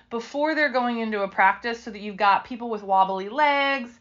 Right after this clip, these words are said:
things like that. So I like saving that stuff for the end. I also think doing it at the end is a really, really great way mentally to train, because obviously at the end of practice, you know, you might be a little bit more tired, you might be ready to go home.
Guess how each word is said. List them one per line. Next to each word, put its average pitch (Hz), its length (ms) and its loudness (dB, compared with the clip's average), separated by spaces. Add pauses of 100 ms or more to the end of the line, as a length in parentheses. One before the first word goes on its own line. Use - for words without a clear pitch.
(340)
things 220 280 -4
like 185 220 2
that. 202 480 4
So 202 220 -4
I 247 160 4
like 302 200 0
saving 247 360 -6
that 220 200 -2
stuff 208 320 0
for 202 120 -8
the 185 180 -8
end. 202 380 -2
I - 260 -2
also 233 380 4
think 240 260 -6
doing 226 220 -6
it 220 100 -6
at 208 60 -8
the 220 120 -10
end 190 240 -2
is 196 120 -10
a 180 100 -2
really, 208 400 0
really 214 260 -2
great 196 280 -6
way 185 460 0
mentally 233 920 -6 (220)
to 269 120 -6
train, 262 560 -4 (400)
because 240 380 -4
obviously 247 500 0
at - 140 -2
the 214 160 -12 (100)
end 262 400 0
of 214 580 2
practice, 240 800 2 (240)
you 214 100 -8
know, 208 80 -2
you 202 160 -6
might 208 200 -6
be 220 80 -8
a 202 60 -4
little 190 200 -6
bit 185 140 -10
more 170 140 -14
tired, 233 580 -2
you 180 80 -12
might 175 160 -10
be 170 80 -14
ready 170 200 -8
to 160 120 -12
go - 180 -8
home. 220 680 2